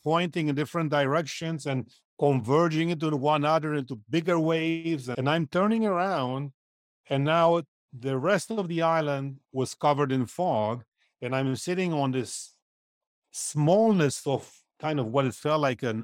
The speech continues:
island in the middle of this ocean.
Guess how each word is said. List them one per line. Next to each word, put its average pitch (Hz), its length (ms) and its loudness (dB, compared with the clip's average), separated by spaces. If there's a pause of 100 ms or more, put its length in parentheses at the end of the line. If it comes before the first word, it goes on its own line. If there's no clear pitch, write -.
(140)
island 147 440 2
in 120 120 0
the 120 140 -2
middle 143 220 0
of 110 120 -4
this - 380 -10 (360)
ocean. 135 720 2